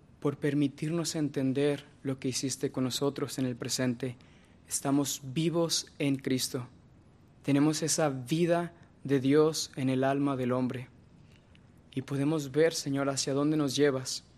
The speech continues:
a estar contigo, amando a Cristo con amor inalterable. Queremos amarlo ahora y amarlo después, Señor.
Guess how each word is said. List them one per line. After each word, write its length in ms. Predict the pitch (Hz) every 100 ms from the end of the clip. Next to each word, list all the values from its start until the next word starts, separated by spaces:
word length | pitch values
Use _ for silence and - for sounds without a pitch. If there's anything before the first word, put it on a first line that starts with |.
| - - - - -
a 80 | 135
estar 320 | - 151 147
contigo, 600 | 175 156 160 165 143 131 - -
amando 440 | 139 139 143 156
a 80 | 151
Cristo 440 | 147 151 147 147 143
con 160 | 135
amor 320 | 131 131 135
inalterable. 720 | 139 127 123 - 123 127 127 - - - - - - - - - -
Queremos 480 | 156 143 160 165 165
amarlo 520 | 151 151 165 180 180
ahora 420 | 160 180 156 131 - - - -
y 140 | 139
amarlo 400 | 143 147 160 180
después, 480 | 160 151 - 151 147
Señor. 320 | - 127 123